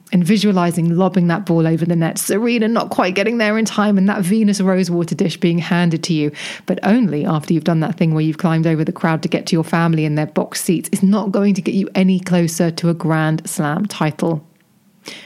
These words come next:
So why would it get you any closer to any other goal, whether that's to earn more money,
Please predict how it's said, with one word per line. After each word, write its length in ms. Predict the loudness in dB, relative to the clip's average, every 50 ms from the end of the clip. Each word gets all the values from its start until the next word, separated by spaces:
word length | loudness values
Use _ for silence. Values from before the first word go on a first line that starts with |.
| -20
So 160 | -10 -6 -2 2
why 120 | 2 2
would 120 | 2 0
it 40 | 0
get 120 | -2 -2 0
you 140 | 2 2
any 100 | 2 2
closer 380 | 2 0 0 0 0 0 -2 -4
to 180 | -6 -4 0 2
any 160 | 2 4 4
other 140 | 2 2 0
goal, 260 | -2 -2 -2 0 0
whether 220 | 0 2 2 2
that's 240 | 0 0 -2 -4 -6
to 100 | -4 -2
earn 140 | 0 0 2
more 140 | 2 2 4
money, 380 | 4 4 4 4 4 2 0